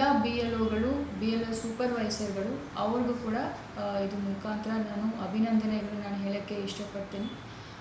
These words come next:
ಒಂದು ಚುನಾವಣೆಯನ್ನು ಯಶಸ್ವಿಯಾಗಿ ಮಾಡಲಿಕ್ಕೆ ಎಲೆಕ್ಟೋರಲ್ ರೋಲ್ಸ್ ಸರಿಯಾಗಿ ಇರಬೇಕು. ಅದಕ್ಕೆ ಬಿ ಎಲ್ ಒಗಳದ್ದು, ಆ, ಕೊಡುಗೆ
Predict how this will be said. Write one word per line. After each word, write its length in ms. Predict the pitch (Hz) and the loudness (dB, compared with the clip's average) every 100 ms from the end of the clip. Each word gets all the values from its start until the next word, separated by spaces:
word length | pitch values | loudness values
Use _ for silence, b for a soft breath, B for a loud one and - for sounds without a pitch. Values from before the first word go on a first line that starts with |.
| B | B
ಒಂದು 180 | 220 220 | 4 6
ಚುನಾವಣೆಯನ್ನು 760 | 226 220 226 240 247 240 226 | 6 4 4 6 4 2 2
ಯಶಸ್ವಿಯಾಗಿ 600 | 202 233 233 247 226 220 | 0 0 0 0 2 2
ಮಾಡಲಿಕ್ಕೆ 540 | 226 214 208 202 - 220 | 4 2 0 -4 -4 -2
ಎಲೆಕ್ಟೋರಲ್ 680 | 214 196 208 226 220 220 | 0 0 -2 -2 0 0
ರೋಲ್ಸ್ 400 | 190 202 226 220 - - - | 0 0 0 0 -2 -6 -6
ಸರಿಯಾಗಿ 420 | 208 202 214 208 | -2 0 0 0
ಇರಬೇಕು. 600 | 202 196 196 - 277 - 202 | -2 -2 -4 -4 -6 -6 -2
ಅದಕ್ಕೆ 340 | 240 254 269 | -2 2 2
ಬಿ 180 | 202 220 | 4 2
ಎಲ್ 220 | 233 240 | 2 2
ಒಗಳದ್ದು, 420 | 226 220 214 226 | 2 0 0 0
ಆ, 720 | 233 - - - - - 202 | -4 -8 -12 -12 -12 -6 -4
ಕೊಡುಗೆ 540 | 196 214 214 226 220 | -2 2 2 4 0